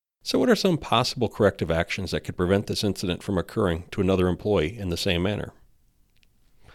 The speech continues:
Some people say that they would train the employee to watch where they put their feet. Is this anything other than a form of blaming the employee? Training the employee in a situation like this tells the employee that you feel that they are incompetent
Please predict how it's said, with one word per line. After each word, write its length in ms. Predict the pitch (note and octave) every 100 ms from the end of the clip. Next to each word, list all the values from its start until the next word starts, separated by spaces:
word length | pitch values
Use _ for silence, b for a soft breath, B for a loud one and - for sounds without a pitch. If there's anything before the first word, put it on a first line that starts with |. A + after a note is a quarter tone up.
| b b -
Some 180 | E3
people 260 | E3 D#3+ G#2+
say 220 | - F#2
that 160 | A2 G#2+
they 80 | F#2+
would 160 | E2
train 260 | - F#2+ G#2+
the 120 | G#2+
employee 400 | G2+ - G#2 G#2
to 60 | F2+
watch 340 | D#2+ F2+ -
where 100 | G#2+
they 80 | G2
put 220 | - A#2+
their 100 | B2
feet. 340 | - - - - - _ _ b b b b
Is 140 | - F2
this 220 | B2 - - _ -
anything 360 | C3 D3 C3 -
other 220 | G#2 B2
than 100 | A2+
a 80 | F#2
form 320 | - G#2 G#2
of 140 | E2
blaming 320 | E2 F2+ G2
the 80 | F#2
employee? 560 | F2+ - G2 F#2 A#2 - _ _ _ b b b b
Training 380 | - F#3 G3 F3+
the 80 | D3+
employee 340 | B2+ - B2
in 80 | A2
a 60 | F#2
situation 680 | - E3 B2+ A2+ A#2 C#3+
like 220 | A#2 A2
this 240 | F2 E2+ - - - -
tells 360 | - G#2+ B2+
the 60 | D#3
employee 340 | C#3+ C3 G#2+
that 160 | G2+ F#2
you 160 | A2 C#3+
feel 320 | - A2+ G2+
that 140 | F#2+
they 140 | G#2 G#2
are 100 | F#2
incompetent 720 | C#3+ - F#2 D#2 - E2 -